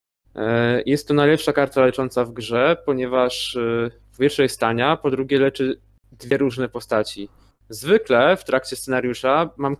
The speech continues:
kilka rannych postaci jednocześnie. Niekoniecznie, e, postacie są ranne na przykład, e, dwa obrażenia od razu, tylko po jednym mogą mieć.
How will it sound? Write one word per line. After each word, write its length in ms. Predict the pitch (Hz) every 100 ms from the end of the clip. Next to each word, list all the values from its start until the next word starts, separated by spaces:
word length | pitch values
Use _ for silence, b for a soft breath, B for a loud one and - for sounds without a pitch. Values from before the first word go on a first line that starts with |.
| _
kilka 320 | 156 143 123
rannych 320 | 113 113 113
postaci 460 | - 120 117 110 123
jednocześnie. 600 | 120 120 117 110 135 175 - _ _ _ _ -
Niekoniecznie, 720 | 135 143 156 190 196 - 135
e, 720 | 143 180 131 135 135 135 131 127 -
postacie 340 | 135 147 147
są 200 | 147 135
ranne 600 | 135 139 139 135 135 135 131
na 80 | 131
przykład, 520 | - 127 127 123 -
e, 140 | 117
dwa 300 | 113 117 127
obrażenia 480 | 117 123 120 127 120
od 100 | 123
razu, 240 | 131 151
tylko 180 | 165 -
po 120 | -
jednym 360 | 151 139 120 113
mogą 240 | 110 110
mieć. 320 | 110 104 -